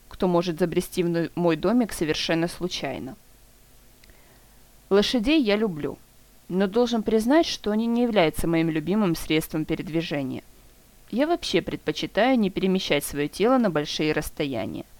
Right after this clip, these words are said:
Для общения с лошадками мне вполне достаточно часовой конной прогулки перед обедом, чтобы нагулять аппетит. Все остальное я считаю излишеством.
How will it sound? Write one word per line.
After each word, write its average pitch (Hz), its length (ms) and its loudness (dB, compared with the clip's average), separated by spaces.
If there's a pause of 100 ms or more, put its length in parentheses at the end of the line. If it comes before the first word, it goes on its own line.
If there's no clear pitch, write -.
(800)
Для 190 140 6
общения 214 420 2
с - 100 -4
лошадками 190 600 0
мне 175 180 0
вполне 196 380 2
достаточно 185 640 0
часовой 170 480 -2
конной 160 300 2
прогулки 165 600 -2
перед 214 320 -2
обедом, 160 480 0 (300)
чтобы 262 320 -2
нагулять 160 420 0
аппетит. - 420 -8 (640)
Все - 160 0
остальное 190 480 2
я 254 120 0
считаю 185 480 2
излишеством. - 720 -8